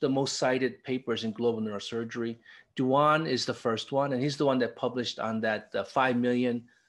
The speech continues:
uh, neurosurgical operations, and then the twenty-three, uh,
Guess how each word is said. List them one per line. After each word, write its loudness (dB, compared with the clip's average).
uh, -10
neurosurgical -2
operations, -2
and -4
then 0
the -6
twenty-three, -4
uh, -8